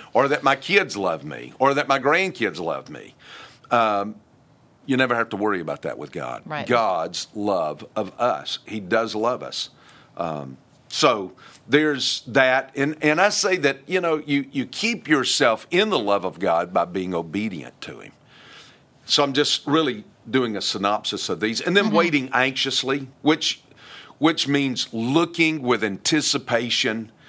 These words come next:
Speaker 2: uh, for the mercy of the Lord Jesus Christ. He's already mentioned mercy at the very beginning of this letter in verse tw-, in verse two. And, uh, it, it's, I, I look anxiously for the mercy of God, which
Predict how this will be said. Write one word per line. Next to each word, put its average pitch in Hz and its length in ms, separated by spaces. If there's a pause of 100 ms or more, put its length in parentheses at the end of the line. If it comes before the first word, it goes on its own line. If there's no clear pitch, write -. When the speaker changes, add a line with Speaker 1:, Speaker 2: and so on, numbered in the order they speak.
(260)
Speaker 2:
uh, 104 300
for 143 320
the 113 140
mercy 135 640
of 120 140
the 110 80
Lord 120 260
Jesus 113 400
Christ. 120 460
He's 107 120
already 131 260
mentioned 117 480
mercy 113 520 (260)
at 110 120
the 113 80
very 120 280
beginning 113 540
of 101 120
this 107 200
letter 104 260
in 95 120
verse 98 260
tw-, 135 380
in 117 340
verse 101 240
two. 120 400 (500)
And, 131 380
uh, 107 280 (920)
it, 165 180
it's, 147 380
I, 147 180
I 143 100
look 170 600
anxiously 156 880
for 143 160
the 120 120
mercy 139 420
of 120 140
God, 127 420
which - 380